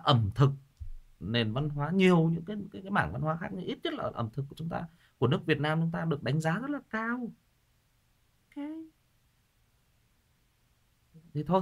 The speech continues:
ờ, ờ, tại vì bây giờ muộn rồi. Ờ, lúc khác sẽ nói chuyện với anh chị em nhiều hơn. Một lần nữa xin cảm ơn tác giả Diễm Hằng, và anh mong rằng là em sẽ sớm gửi phần tiếp theo của Luận Lác cho chúng, anh để chúng ta cùng lên sóng. Vẫn ở kênh này Sơn ơi,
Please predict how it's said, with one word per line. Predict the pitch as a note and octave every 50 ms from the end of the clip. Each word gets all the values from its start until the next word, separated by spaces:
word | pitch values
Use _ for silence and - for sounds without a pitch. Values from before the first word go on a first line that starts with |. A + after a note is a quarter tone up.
| F3 -
ờ, | D3+ C#3 C#3 C#3 C#3+ C#3+
ờ, | D3+ C#3+ C#3+ C#3+ C#3 C#3 C3+ C3+ B2+ G#2+ G2+ - F2 F#2 - - - -
tại | - -
vì | C3 C#3+
bây | E3+ E3+
giờ | D#3+ C#3+
muộn | C3+ C#3+ C#3 C3+ B2+
rồi. | C3 A#2+ - - - - - _ - - _ _ _
Ờ, | - F2+ F#2+ F#2+ F#2+ G2 F#2+ D#2+ A1+ G#1 - _ _ _ _
lúc | - C#3 C#3
khác | - G3 G#3 G#3
sẽ | - D#3+
nói | D3 E3
chuyện | E3 E3 G2 E2+
với | A#2
anh | C3 C3+
chị | C3+
em | - A#2+ B2+
nhiều | A2+ F#2 G2
hơn. | G#2 C3 D3 D3 C3+ C#3 - - _ _ -
Một | G2
lần | G2 G#2 G2 F2+
nữa | D2+ G#2
xin | C3+ - D3 C3+ B2+ C3
cảm | - F#2+ D#2+ F#2+
ơn | A#2+ C3+
tác | C#3 D#3
giả | D3+ B2+
Diễm | D#2+ F#2 - -
Hằng, | C3 B2 G#2
và | F2 F2
anh | F2+ G#2+ A#2+ C3+
mong | D3+ D#3+ D#3+ D#3
rằng | D3+ C3 A#2 G#2 G2
là | G2+ G2 F#2+ G2 A2 - - - - - - - - - -
em | - - A#2+ C3+ C#3
sẽ | C3+ C3 C#3+ C#3
sớm | - - D3 D3+ E3+ F#3+
gửi | E3+ C#3+ G2 D#2
phần | - A2+ A2 -
tiếp | D#3+ E3 -
theo | D3+ D3 C#3
của | - F2+
Luận | F2 - - A2+
Lác | C#3 E3 G3+ - - - - _
cho | - C#3 C#3 C3 C3 C3 B2+ A#2+ B2 B2+
chúng, | - B2+ C3+ D#3 D#3 - C#2+ - -
anh | - - C3 C3 A#2
để | F2+ B1+ - -
chúng | - B2+
ta | C3+ C3
cùng | - G2 F#2+
lên | G2+ C3 C3
sóng. | - - C3+ C3+ F3 A3 - - _ _ _ _ _ _ _ _ _ _
Vẫn | - B2 D#3
ở | G#3+ F#3
kênh | - D#3+ E3
này | D#3+ D3 C3+ C3
Sơn | - D3+ D3+ D#3
ơi, | D3+